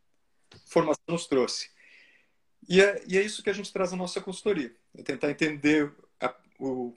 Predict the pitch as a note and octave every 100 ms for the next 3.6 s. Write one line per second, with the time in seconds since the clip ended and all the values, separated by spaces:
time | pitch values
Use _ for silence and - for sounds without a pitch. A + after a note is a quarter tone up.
0 | _ - F3+ F3 D#3+ - D3+ D3 C3 E3
1 | D#3 - C3 C3 C#3+ C#3+ E3+ E3+ E3+ C#3+
2 | D3 - D3 - C#3 D#3 E3+ E3 E3+ F3
3 | F3 F3+ E3 - -